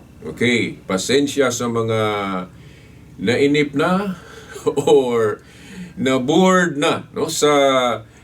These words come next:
paksang ito. Dahil paulit-ulit na itong, ah, tinalakay natin sa palatuntunan ito. Hmm?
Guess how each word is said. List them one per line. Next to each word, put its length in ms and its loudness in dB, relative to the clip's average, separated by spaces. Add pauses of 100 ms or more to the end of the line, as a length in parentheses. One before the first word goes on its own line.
(100)
paksang 480 2
ito. 320 -2 (480)
Dahil 640 -2
paulit-ulit 880 -2
na 160 -2
itong, 640 4
ah, 240 -4
tinalakay 640 0
natin 400 -2
sa 320 -2
palatuntunan 800 0
ito. 320 -6 (160)
Hmm? 160 -8